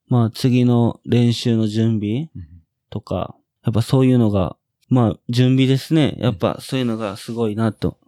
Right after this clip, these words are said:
Speaker 1: 思いました。
Speaker 2: うん。ナイス、ナイス。いや、I guess、みんなが見る、その八十分、
Speaker 1: はい。
Speaker 2: あー、以外のところでみんな努力してるから、
Speaker 1: そうです。
Speaker 2: 八十分間、いいプレイできるって感じだよね。
Speaker 1: はい。
Speaker 2: Perfect, perfect.あー、じゃあ、ここにいる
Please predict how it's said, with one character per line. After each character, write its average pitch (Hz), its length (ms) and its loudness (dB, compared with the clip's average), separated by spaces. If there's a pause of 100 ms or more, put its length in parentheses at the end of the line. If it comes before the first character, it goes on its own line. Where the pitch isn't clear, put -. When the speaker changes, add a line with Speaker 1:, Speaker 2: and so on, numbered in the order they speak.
(100)
Speaker 1:
思 113 200 2
い 104 60 4
ま 90 100 0
し 73 80 -6
た。 - 120 -10 (100)
Speaker 2:
う - 20 -6
ん。 - 40 -2
ナ 143 180 -2
イ - 60 -12
ス、 - 100 -12
ナ 123 140 -4
イ - 20 -12
ス。 - 160 -4
い - 20 4
や、 104 200 -2 (260)
I 90 140 0
guess、 87 280 -4
み 95 80 -2
ん 101 80 -2
な 107 120 -2
が 82 160 0
見 87 180 -4
る、 85 320 -4
そ - 160 -10
の 82 80 -4
八 87 240 -6
十 90 140 -4
分、 80 360 -6 (200)
Speaker 1:
は 113 240 2
い。 120 200 -6
Speaker 2:
あ 82 220 2
ー、 78 120 0
以 98 120 2
外 90 220 2
の 82 100 -2
と 87 140 -6
こ 98 80 -2
ろ 95 100 0
で 120 200 -2
み 92 100 -2
ん 87 80 -2
な 85 80 -4
努 92 120 2
力 90 200 -4
し - 80 -10
て 110 100 -2
る 110 80 -2
か 123 140 -4
ら、 156 240 -2
Speaker 1:
そ - 180 0
う 123 40 4
で 117 40 4
す。 110 60 0
Speaker 2:
八 87 140 0
十 - 80 -8
分 85 200 0
間、 82 260 -6 (220)
い 85 240 2
い 71 60 -2
プ - 100 -12
レ 87 120 2
イ 76 40 -4
で 80 80 -6
き - 140 -6
る 78 60 0
っ - 20 -4
て - 100 -18
感 82 180 -4
じ 76 120 -8
だ 76 60 -6
よ 80 60 -8
ね。 80 140 -16
Speaker 1:
は 101 320 2
い。 - 80 -2 (260)
Speaker 2:
Perfect, 87 440 -2
perfect. - 400 -6 (240)
あ 80 360 0
ー、 - 20 -8
じ 85 120 0
ゃ 78 40 2
あ、 - 20 -8
こ 82 220 -4
こ 87 60 -4
に 85 120 0
い 82 40 0
る 82 240 -2